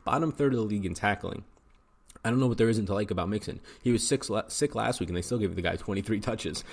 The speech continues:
Uh, so I like him a lot here. Um, I like him a lot relative to the field. If the field's gonna own him at three percent, I currently have, like, ten percent, and it's a lot of it in run back options with this Cleveland team.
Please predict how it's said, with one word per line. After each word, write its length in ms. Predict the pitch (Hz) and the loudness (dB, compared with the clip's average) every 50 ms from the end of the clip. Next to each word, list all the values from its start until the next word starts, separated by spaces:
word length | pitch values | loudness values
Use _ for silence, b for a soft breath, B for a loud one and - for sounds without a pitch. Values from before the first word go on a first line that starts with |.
| B B B | B B B
Uh, 140 | 95 98 92 | -2 0 0
so 160 | - 110 104 | 2 2 2
I 140 | - - 113 | 2 2 2
like 180 | 113 110 - | 0 2 2
him 60 | 113 98 | 2 2
a 40 | |
lot 200 | 92 95 104 - | 2 2 2 0
here. 260 | - 92 90 92 95 - B B B B | 0 0 0 0 -2 -4 B B B B
Um, 340 | - 90 90 90 90 85 - - - 120 | -2 0 2 2 0 -2 -4 -4 0 2
I 60 | 127 | 4
like 140 | 127 123 123 | 4 4 4
him 60 | 123 | 4
a 60 | 113 | 4
lot 140 | 113 92 92 | 4 4 4
relative 280 | 104 104 98 - 92 - | 2 2 2 0 -4 -4
to 60 | 101 | -6
the 80 | 85 - | -6 -4
field. 300 | - 123 117 95 87 92 | 0 0 2 2 2 0
If 80 | 87 | -4
the 60 | - | -4
field's 220 | - 117 110 104 98 | 0 0 0 0 0
gonna 140 | 104 90 - - | -2 -4 -2 -2
own 140 | 101 101 98 | -2 0 0
him 60 | 92 | 0
at 140 | - - - | -2 -6 -6
three 220 | - 92 101 104 | -4 -2 0 0
percent, 400 | 104 95 87 - 117 113 - - - - - | 0 -2 -4 -2 -2 -2 -4 -6 -10 -12 -8
I 180 | - 90 95 95 | -4 -4 -4 -4
currently 360 | - - 101 95 92 92 85 | -4 -4 -4 -4 -4 -4 -2
have, 340 | 85 90 87 85 87 85 85 | -2 -2 -2 -2 -4 -6 -8
like, 120 | 82 - | -8 -6
ten 220 | - - 110 135 123 | -4 -2 -2 -2 0
percent, 380 | 110 92 - 90 90 98 - | -2 -2 -2 -2 -4 -4 -6
and 200 | 95 87 87 87 | -6 -6 -6 -6
it's 140 | 87 85 - | -6 -6 -6
a 80 | 90 90 | -2 0
lot 220 | 87 87 92 92 | 0 0 0 0
of 60 | 92 | -2
it 60 | 95 | -2
in 80 | 92 87 | -2 -2
run 200 | 85 87 95 95 | -2 -2 0 0
back 220 | 92 92 95 - | 0 -2 -2 -2
options 320 | - 92 - - 101 95 92 | -4 -4 -4 -4 -6 -6 -6
with 100 | 92 - | -8 -8
this 240 | 92 - - - - - - - - - - - - _ _ - - - | -10 -10 -12 -14 -16 -20 -20 -20 -20 -20 -20 -20 -20 _ _ -20 -16 -4
Cleveland 360 | - 117 107 101 98 95 92 | 0 2 2 2 2 0 2
team. 260 | - 143 104 - - | 2 0 0 0 -4